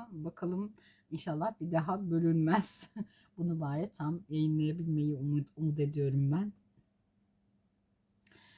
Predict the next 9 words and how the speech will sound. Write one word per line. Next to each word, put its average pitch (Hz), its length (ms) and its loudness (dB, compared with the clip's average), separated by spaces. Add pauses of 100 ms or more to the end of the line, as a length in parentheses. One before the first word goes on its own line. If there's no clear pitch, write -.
(260)
Şimdi 175 680 2 (340)
<clears throat> - 380 -20
nihai 180 340 2
iyiliğin 160 300 2
olsun, 151 300 -2
ilham 160 340 0
versin, 151 320 -2
keşfettirsin. 180 1200 -6 (320)
Ee, 139 40 -8